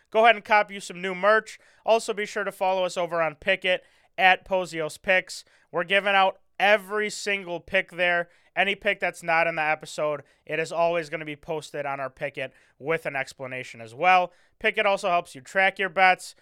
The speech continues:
You can see what other people are taking in the community. It's just a really, really great place. It continues to grow every day.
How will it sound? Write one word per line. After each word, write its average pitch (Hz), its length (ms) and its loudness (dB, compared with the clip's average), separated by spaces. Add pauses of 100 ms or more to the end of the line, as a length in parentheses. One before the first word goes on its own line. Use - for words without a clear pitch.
(200)
You 143 140 -14
can 156 120 -12
see 160 240 -10
what 151 160 -2
other 175 200 0
people 180 320 -6
are 175 80 -4
taking 170 340 -8
in 151 60 -14
the 147 40 -14
community. 151 540 -10
It's 139 160 -14
just 175 220 -8
a 143 40 -6
really, 143 300 -6
really 143 180 -8
great 139 280 -6
place. 139 340 -8 (260)
It 139 120 -14
continues 190 560 -4
to 165 80 -12
grow 165 420 -2
every 180 380 0
day. 156 380 0